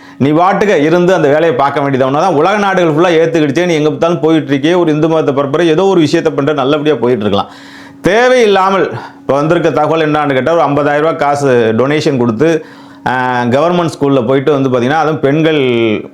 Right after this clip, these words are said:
மென்-, மேல்நிலைப் பள்ளி, அசோக் நகர் அப்படிங்கிறது மத்த பல்க-, பள்ளி, பள்ளி மாதிரி இல்ல, ஒரு, ஒரு, ஒரு பிரைவேட் ப-, பள்ளிக்கு அந்த பக்கம் ஸ்கூல்லேருந்து படிச்சு வெளில வந்தவங்க நல்லா, அதாவது வந்து என்ன ஒரு அடிப்படை அறிவு இல்லை என்றால், ஒரு மோட்டிவேஷனல் ஸ்பீச் அப்படிங்கிற தலைப்புல கூப்பிட்டிருந்தா,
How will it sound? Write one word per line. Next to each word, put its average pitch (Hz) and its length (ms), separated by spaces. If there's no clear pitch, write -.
மென்-, 135 260
மேல்நிலைப் 135 380
பள்ளி, 131 160
அசோக் 139 320
நகர் 139 320
அப்படிங்கிறது 131 260
மத்த 139 300
பல்க-, 135 380
பள்ளி, 127 240
பள்ளி 127 220
மாதிரி 127 200
இல்ல, 135 140
ஒரு, 131 280
ஒரு, 113 500
ஒரு 104 300
பிரைவேட் 180 320
ப-, 165 120
பள்ளிக்கு 147 600
அந்த 131 220
பக்கம் 120 300
ஸ்கூல்லேருந்து 160 340
படிச்சு 139 300
வெளில 139 120
வந்தவங்க 131 340
நல்லா, 117 320
அதாவது 139 320
வந்து 156 300
என்ன 247 400
ஒரு 247 160
அடிப்படை 196 460
அறிவு 170 320
இல்லை 165 240
என்றால், 131 440
ஒரு 131 160
மோட்டிவேஷனல் 214 640
ஸ்பீச் 175 400
அப்படிங்கிற 160 360
தலைப்புல 143 400
கூப்பிட்டிருந்தா, 127 600